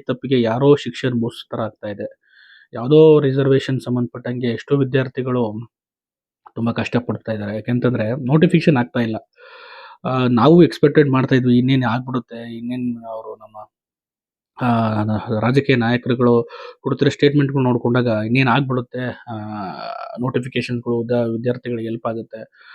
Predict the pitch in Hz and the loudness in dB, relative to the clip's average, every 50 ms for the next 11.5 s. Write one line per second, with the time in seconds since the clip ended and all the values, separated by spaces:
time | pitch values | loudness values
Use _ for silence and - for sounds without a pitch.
0 | - - - _ - 127 127 127 135 127 127 - 135 127 - 117 113 120 139 131 | -20 -20 -20 _ -6 -6 -4 -2 -2 -2 -2 -2 -2 -2 -2 -2 -2 -2 -2 -2
1 | 113 117 151 240 311 339 311 - - 196 226 247 - 247 190 180 165 160 156 - | 2 2 4 4 6 4 4 4 6 6 4 6 8 6 6 6 6 4 0 -2
2 | 147 - - 147 139 - 147 135 - - 151 143 151 143 - - 131 123 135 117 | -2 0 2 2 2 2 -2 -4 -4 -2 0 0 0 0 0 -2 -2 0 -2 -2
3 | 113 - _ 117 117 117 117 113 113 110 107 110 113 113 113 117 113 107 107 110 | -2 -4 _ -10 -8 -6 -4 -4 -4 -4 -4 -6 -6 -4 -4 -2 -4 -4 -6 -8
4 | - - 127 123 123 120 113 110 110 - - 113 - - 131 123 113 113 - - | -10 -10 -8 -6 -4 -4 -4 -4 -6 -8 -10 -10 -6 -4 -4 -4 -4 -6 -10 -12
5 | - _ _ _ _ _ _ _ _ _ _ _ _ _ _ _ _ _ _ _ | -12 _ _ _ _ _ _ _ _ _ _ _ _ _ _ _ _ _ _ _
6 | - 131 131 139 160 165 180 180 180 180 - - - - - - - - - - | -8 -4 0 0 4 4 4 4 4 2 -4 -14 -16 -16 -14 -14 -14 -14 -14 -4
7 | - 147 143 143 139 135 131 127 127 131 151 175 202 190 180 165 175 175 - 156 | 0 2 4 6 6 6 6 4 4 6 6 8 8 8 6 4 4 2 0 -2
8 | 147 - 180 160 147 120 107 - - - 151 147 139 135 131 131 127 123 117 110 | 0 2 2 2 4 2 0 -2 -4 -2 -2 0 0 0 -2 -2 -4 -4 -4 -4
9 | 107 107 131 156 160 151 _ - 139 143 139 135 131 123 117 113 107 104 104 107 | -4 -4 -6 -6 -8 -10 _ -8 -6 -4 -2 -2 -2 -2 -2 -2 -2 -2 -4 -6
10 | - - 127 135 135 135 135 131 131 131 - 131 135 123 - 143 135 120 - 123 | -8 -6 -4 -2 0 0 0 -2 -4 -6 -6 -6 -6 -6 -4 -4 -4 -2 -2 -2
11 | 107 104 135 143 139 113 104 - - | -2 -2 0 0 0 0 -2 -4 -8